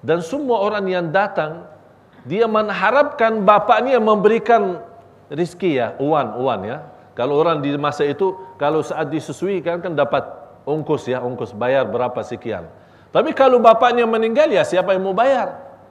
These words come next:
Jadi tangkapan mereka yang, yang namanya orang lelaki, itu yang membawa nafkahnya, itu yang punya uang. Tapi kalau bapaknya tidak ada, siapa yang mau bayar?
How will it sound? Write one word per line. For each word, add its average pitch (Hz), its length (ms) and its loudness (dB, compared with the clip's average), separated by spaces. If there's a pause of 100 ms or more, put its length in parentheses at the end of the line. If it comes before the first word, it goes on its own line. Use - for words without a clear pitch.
(560)
Jadi 190 240 0
tangkapan 240 500 4
mereka 226 560 2 (300)
yang, 170 260 2
yang 175 460 -2
namanya 175 500 0
orang 175 300 2
lelaki, 170 680 2 (300)
itu 214 320 2
yang 214 80 6
membawa 180 420 4
nafkahnya, 185 680 0
itu 208 240 -2
yang 185 240 0
punya 180 320 2
uang. 180 640 2
Tapi 214 240 4
kalau 240 240 4
bapaknya 226 420 4
tidak 208 320 -2
ada, 240 140 -6
siapa 180 320 -2
yang 196 100 -4
mau 190 160 -4
bayar? 220 380 -2